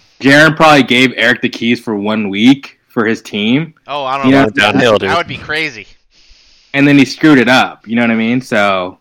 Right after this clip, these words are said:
Speaker 1: I, I hear you on that, Connor.
Speaker 2: Yeah. Um, you know, Amac, you, you and I are the only people in, in the E E I G league that were collegiate
Speaker 1: We're black,
Speaker 2: athletes.
Speaker 1: we're black or what? Or what? What are you
Speaker 2: Oh, no,
Speaker 1: saying?
Speaker 2: that we're both collegiate athletes.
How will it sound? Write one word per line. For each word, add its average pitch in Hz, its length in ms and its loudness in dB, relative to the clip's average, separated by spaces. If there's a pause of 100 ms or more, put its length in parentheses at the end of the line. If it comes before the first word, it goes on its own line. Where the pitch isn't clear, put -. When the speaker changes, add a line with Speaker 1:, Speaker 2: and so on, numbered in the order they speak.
(100)
Speaker 1:
I, 123 240 2
I - 20 2
hear 135 180 2
you 135 80 4
on 104 140 -2
that, 90 180 -10
Connor. 107 420 -6
Speaker 2:
Yeah. 135 200 -10 (460)
Um, 175 420 -4
you 214 80 -10
know, 208 320 -2
Amac, 214 400 -6 (260)
you, 226 140 -14
you 247 220 -8
and 262 100 -4
I 214 300 -4
are 170 280 -8
the 160 180 -12
only 180 280 -12
people 160 720 -16
in, 147 300 -12
in 147 220 -16
the 131 60 -20
E 147 360 -18
E 147 40 -10
I 143 120 -10
G 139 200 -18
league 127 300 -18
that 123 200 -14
were 123 260 -18
collegiate 143 420 -8
Speaker 1:
We're 165 180 4
black, 127 140 -6
Speaker 2:
athletes. - 580 0
Speaker 1:
we're 170 180 2
black 147 440 -4
or 147 140 0
what? 170 340 0
Or 131 120 -2
what? 107 360 -6
What - 20 -10
are 156 100 0
you 160 60 2
Speaker 2:
Oh, 156 40 -4
no, 196 80 -2
Speaker 1:
saying? 214 160 0
Speaker 2:
that 170 140 -4
we're 175 120 -6
both 202 240 -4
collegiate 185 420 -10
athletes. - 840 -18